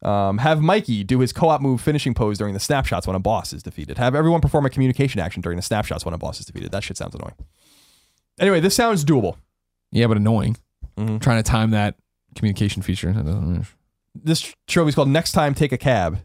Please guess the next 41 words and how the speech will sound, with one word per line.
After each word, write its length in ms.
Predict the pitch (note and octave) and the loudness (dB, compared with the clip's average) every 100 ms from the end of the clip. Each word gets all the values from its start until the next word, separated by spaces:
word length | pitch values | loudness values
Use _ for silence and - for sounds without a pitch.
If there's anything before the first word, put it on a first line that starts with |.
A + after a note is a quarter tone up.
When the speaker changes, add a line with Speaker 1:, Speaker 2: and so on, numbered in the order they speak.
| - | -4
Speaker 1:
Defeat 260 | B2 D3 | 0 0
Rocksteady 460 | C3 C3+ - C#3 C3 | 2 0 0 0 2
and 100 | B2 | 2
Bebop 240 | A#2+ F#2+ | 2 0
by 140 | F#2 F#2 | 0 0
letting 240 | G#2 G#2+ | 0 0
them 100 | G2+ | 0
get 160 | G2+ F#2 | -2 -4
run 140 | F#2+ | -4
over 220 | F2+ F#2 D#2 | -4 -4 -8
by 100 | D2+ | -10
a 80 | |
train. 320 | D#2 - A1 - _ _ _ _ _ _ _ _ _ _ _ _ _ _ _ _ _ _ _ _ _ _ _ _ _ _ _ - | -10 -12 -14 -18 _ _ _ _ _ _ _ _ _ _ _ _ _ _ _ _ _ _ _ _ _ _ _ _ _ _ _ -4
Speaker 2:
Okay. 220 | A2 A#2+ B2+ | 0 0 0
Speaker 1:
So 100 | C3 | 0
those 160 | C#3 C#3 | 0 2
are 40 | |
the 60 | A#2 | 0
trophies 260 | A#2 F#2+ | -2 -2
I 40 | F#2+ | -2
want 140 | D2+ | 0
to 40 | F#3 | 2
Speaker 2:
I 40 | |
wanna 120 | D4+ | 4
Speaker 1:
show. 120 | C#4 | 4
Speaker 2:
try 80 | A#3 | 2
this 140 | D#3+ - | 2 0
game. 160 | F#2+ - _ - | -2 -2 _ -2
Speaker 1:
Me 100 | C3 | 0
too. 120 | A2 - | -2 -2
Speaker 2:
It 80 | C#3+ | 0
looked 160 | D#3+ | 2
interesting. 380 | C#3 G#2+ - G2 - | 0 0 -2 -4 -4
Speaker 1:
Me 80 | |
too. 100 | B2 - _ _ _ _ _ | -8 -10 _ _ _ _ _
Speaker 2:
Okay. 160 | E3 F3+ - _ - - - - - - | -2 -2 -4 _ -8 -6 -6 -8 -10 0
Speaker 1:
I 40 | |
hope 100 | C#3+ | 2
it's 100 | C3+ | 2
good. 120 | - | 0
I, 80 | F#2+ | 0